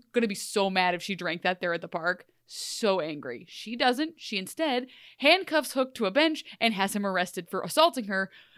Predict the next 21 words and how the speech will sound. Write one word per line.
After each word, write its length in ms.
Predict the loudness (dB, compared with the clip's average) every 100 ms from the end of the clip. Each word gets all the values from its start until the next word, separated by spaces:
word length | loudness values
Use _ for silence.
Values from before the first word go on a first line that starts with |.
| _
D-, 80 | -16 -16 _ _ _ _ _ -20 0
girl 180 | 2 4
boss 260 | 2 0
move. 280 | -4 -6 -8 2
Love 260 | 6 6 6
this. 380 | -2 -2 -8 -16 _ 2
Love 240 | 4 4
this 160 | 0 -8
for 100 | -6
her. 300 | -6 -6 -10 -20 -18 -2
Uh, 300 | 2 2 0
this 200 | -2 -4
was 140 | -2
great 260 | 2 2 0 _ _
because 320 | 2 4 4 2
that's 320 | -4 -6 -6
what 120 | -6
she 120 | 0 0
was 100 | 0
supposed 240 | -4
to 80 | -2